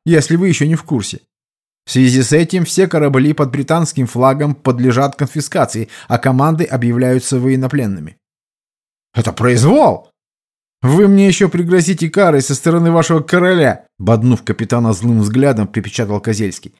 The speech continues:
«Произвол — это то, что творили британские корабли в то время, когда между нашими государствами был мир и вполне добрососедские отношения».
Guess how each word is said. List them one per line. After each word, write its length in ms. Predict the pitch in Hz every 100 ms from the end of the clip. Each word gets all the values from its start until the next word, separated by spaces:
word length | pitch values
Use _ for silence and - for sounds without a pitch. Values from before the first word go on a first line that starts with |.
| _ -
«Произвол — 520 | 151 156 165 202 185
это 140 | 170
то, 200 | 160 202
что 180 | - 151
творили 400 | 143 156 160 160
британские 640 | 147 147 175 170 - 160 139
корабли 460 | 151 147 156 226
в 80 | -
то 140 | 143
время, 320 | 139 170 170 139
когда 280 | 135 143
между 280 | 156 151 147
нашими 320 | 160 156 160
государствами 760 | 151 147 147 165 175 - 151 156
был 260 | 143 170 151
мир 340 | 196 220 - -
и 100 | -
вполне 440 | 135 - 147 143 131
добрососедские 680 | 131 143 151 190 180 -
отношения». 560 | 160 165 202 160 101